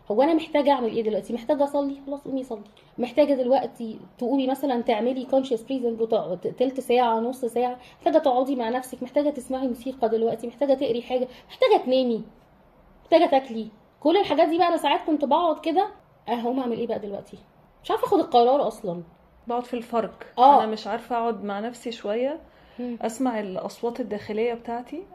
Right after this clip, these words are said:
Speaker 2: أسمع الأفكار بقى اللي هو عاملة زي القطارات رايحة جاية، رايحة جاية.
Speaker 1: مم.
Speaker 2: فأقوم أجري بسرعة أشغل نفسي باللي بيحصل حواليا.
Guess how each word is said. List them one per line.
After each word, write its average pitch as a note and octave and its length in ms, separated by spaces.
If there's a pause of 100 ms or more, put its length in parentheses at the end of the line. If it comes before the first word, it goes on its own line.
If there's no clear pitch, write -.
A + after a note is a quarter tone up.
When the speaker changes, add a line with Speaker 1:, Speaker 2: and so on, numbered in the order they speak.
Speaker 2:
أسمع A3+ 300
الأفكار G#3 540
بقى A3 200
اللي G#3+ 160
هو A#3 80
عاملة A#3 260
زي A3+ 120
القطارات G#3+ 560
رايحة A#3 320
جاية، A3+ 320
رايحة A3+ 300
جاية. B3 380 (240)
Speaker 1:
مم. A#3+ 160 (400)
Speaker 2:
فأقوم A3 420
أجري B3+ 280
بسرعة B3+ 460
أشغل B3 260
نفسي B3 280
باللي G#3+ 160
بيحصل A#3 300
حواليا. F#3+ 440